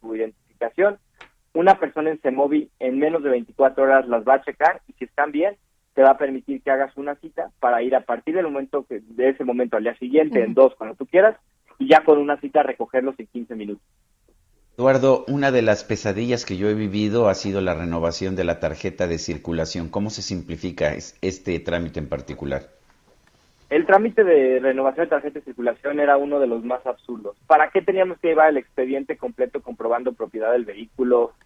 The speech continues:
Speaker 1: cuando es simplemente refrendar el pago de derechos y tener una nueva vigencia? Este trámite ya está totalmente en línea ahora.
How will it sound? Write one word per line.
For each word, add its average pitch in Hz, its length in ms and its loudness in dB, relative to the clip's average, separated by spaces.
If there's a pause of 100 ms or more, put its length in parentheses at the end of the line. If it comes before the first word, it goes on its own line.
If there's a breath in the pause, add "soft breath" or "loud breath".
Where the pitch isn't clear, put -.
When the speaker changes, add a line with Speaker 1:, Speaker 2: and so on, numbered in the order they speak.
(580)
Speaker 1:
cuando 135 640 6
es 147 200 -2
simplemente 151 600 2
refrendar 123 540 0
el 135 100 0
pago 131 300 0
de 123 140 0
derechos 123 340 -4
y 123 60 -16
tener 117 200 -8
una 117 140 -4
nueva 113 160 -2
vigencia? 123 560 -8
Este 170 260 0
trámite 151 480 0
ya 147 180 4
está 151 220 -2
totalmente 131 580 -2
en 117 80 -8
línea 123 400 -8
ahora. 101 360 -4